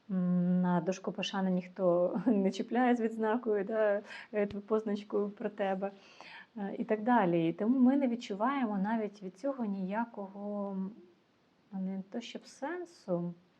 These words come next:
м, визнання. Ось цього визнання досить мало. І жінка зазвичай хоче реалізувати, особливо якщо в неї є багато амбіцій,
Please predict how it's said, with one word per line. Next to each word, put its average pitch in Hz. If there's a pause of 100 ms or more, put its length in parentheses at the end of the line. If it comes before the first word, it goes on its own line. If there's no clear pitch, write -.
(920)
м, 190
визнання. 214 (1500)
Ось 196
цього 214
визнання 196
досить 202
мало. 175 (880)
І 226
жінка 269
зазвичай 240
хоче 190
реалізувати, 196
особливо 202
якщо 190
в 196
неї 185
є 190
багато 180
амбіцій, 240